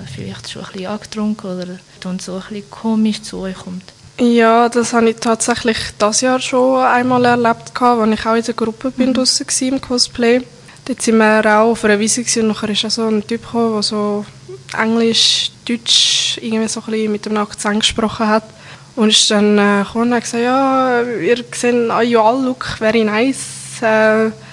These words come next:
Speaker 2: can I take a picture of you?“ Und er hat teilweise nicht mal gewusst oder eigentlich gar nicht gewusst, was, äh,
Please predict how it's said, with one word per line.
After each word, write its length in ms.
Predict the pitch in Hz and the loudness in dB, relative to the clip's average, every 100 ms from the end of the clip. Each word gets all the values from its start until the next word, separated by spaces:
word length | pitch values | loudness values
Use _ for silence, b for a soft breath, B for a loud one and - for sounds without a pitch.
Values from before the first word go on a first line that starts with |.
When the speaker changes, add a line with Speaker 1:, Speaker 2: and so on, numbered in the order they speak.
| B B | B B
Speaker 2:
can 160 | - 240 | -2 2
I 80 | 240 240 | 2 2
take 300 | 233 233 220 | -2 0 -6
a 20 | |
picture 500 | - 247 - - 277 | -4 -8 -4 0 4
of 200 | 262 254 | 2 2
you?“ 120 | 262 269 262 254 | 0 4 6 6
Und 140 | 233 | 6
er 100 | 214 | 4
hat 140 | 214 220 | 2 0
teilweise 320 | 214 214 214 | 0 0 0
nicht 100 | 202 | 0
mal 100 | 196 | -2
gewusst 380 | - 208 - 190 | -2 -2 -2 -2
oder 140 | 196 | -4
eigentlich 280 | 190 190 - | -6 -8 -6
gar 120 | 185 | -2
nicht 200 | 226 233 | -2 -2
gewusst, 380 | 240 233 - 208 | -4 -2 -4 -4
was, 500 | 208 208 214 - - | -2 2 2 2 -2
äh, 180 | - | -2